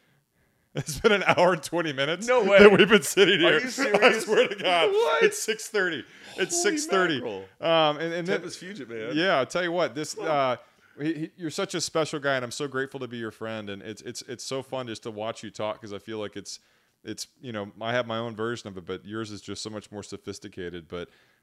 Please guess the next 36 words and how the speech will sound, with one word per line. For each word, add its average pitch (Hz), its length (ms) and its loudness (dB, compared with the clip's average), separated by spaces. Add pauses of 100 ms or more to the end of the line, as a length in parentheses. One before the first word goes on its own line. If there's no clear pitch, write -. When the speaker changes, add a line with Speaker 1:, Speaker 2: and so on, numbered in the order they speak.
Speaker 1:
uh, 107 260 -4
a 113 80 -6
journey 123 360 -8
from 107 240 -10
Kansas 127 540 -6
to 104 120 -12
Seattle 113 800 -2 (400)
to 104 480 -4 (100)
Alaska 120 640 -2
to - 120 -14
San 117 280 -8
Diego 117 580 -2
to 101 400 -8
all 139 220 -2
over 120 120 -8
the 113 120 -10
world 110 340 -6
with 104 160 -10
just 120 180 -14
one 131 220 -10
mission. 127 320 -10
And 101 140 -12
again, 110 260 -12
he 101 60 -12
said 113 220 -10
to 110 80 -10
him, 123 180 -10
"Music 127 400 -10
is 107 140 -10
love, 120 460 -6
and 101 140 -16
it's 98 160 -14
Speaker 2:
Yes. - 100 -20
Speaker 1:
geography, 113 640 -6
and 90 120 -16
it's - 160 -14